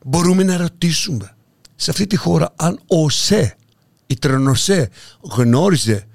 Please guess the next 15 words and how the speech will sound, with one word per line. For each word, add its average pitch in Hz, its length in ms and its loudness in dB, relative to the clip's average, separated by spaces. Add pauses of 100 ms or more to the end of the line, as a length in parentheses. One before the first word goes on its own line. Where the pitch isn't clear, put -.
(120)
τι 208 320 0 (160)
ήταν 175 300 -2
φορτωμένο 131 520 0
στα 139 180 -2
βαγόνια 110 760 0 (640)
της; - 440 0 (380)
Δεύτερον, 214 380 0
να 196 100 2
ρωτήσουμε 190 540 0 (260)
πού 202 120 4
θα 226 120 -2
κατέληγε 226 500 0
το 147 100 2
φορτίο 98 400 -6
αυτό. - 340 -16